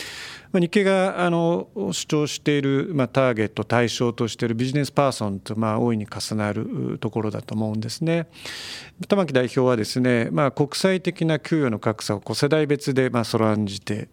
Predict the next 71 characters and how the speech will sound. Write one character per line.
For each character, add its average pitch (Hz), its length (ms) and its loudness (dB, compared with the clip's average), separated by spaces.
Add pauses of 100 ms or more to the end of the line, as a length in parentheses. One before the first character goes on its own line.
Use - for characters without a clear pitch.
(160)
ま 110 180 -2
し - 200 -6
た。 - 200 -10 (720)
ま 170 60 4
あ、 160 40 4
や 151 60 4
は 240 40 2
り 226 80 2
政 202 460 0
治 202 80 0
が 208 160 2
で 143 100 0
す 107 280 -4
ね、 107 400 0 (360)
ま 131 80 0
あ、 117 40 2
も 113 100 0
ち 226 100 0
ろ 220 120 2
ん 113 100 -4
そ 120 160 -2
の 120 320 2 (220)
リ 156 120 2
ア 165 60 2
ル 156 100 0
な 117 120 0
パ 117 160 2
ワ 131 100 6
ー - 20 0
ゲ 151 180 2
ー 160 40 0
ム 117 120 0
と 113 140 0
い 113 120 2
う 165 180 2
の 151 140 2
は 107 100 0
で 104 100 -4
す - 160 -6
ね、 190 320 0
ま 113 200 -2
あ、 117 40 0
そ 127 120 0
れ 156 80 4
を - 20 4
や 113 140 0
め 123 80 4
ろ 160 100 4
と 120 160 -2
い 113 80 2
う 127 80 0
こ 139 140 -2
と 160 120 0
を 120 40 2
言 110 140 -2
い 127 40 -4
た 165 160 2
い 180 80 0
の 156 120 0
で 107 100 0
は 104 100 0
な 110 140 0
く - 60 -16
て 113 120 0
で 104 80 -2
す - 160 -6
ね、 131 300 2 (580)
世 - 280 0
界 262 340 2
と 123 160 0
比 - 220 0